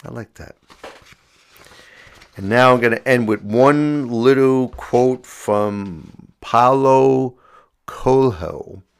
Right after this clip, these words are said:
This is received again from Daily Practice, Sacred Reading and Meditation. "The world is changed by your example,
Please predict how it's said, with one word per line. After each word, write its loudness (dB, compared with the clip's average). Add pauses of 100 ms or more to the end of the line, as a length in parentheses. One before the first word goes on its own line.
(400)
This -8
is -8
received -6
again 2
from -8
Daily -2
Practice, -6
Sacred -10
Reading -10
and -10
Meditation. -14 (1300)
"The 8
world 8
is 2
changed 0
by 4
your 0
example, -12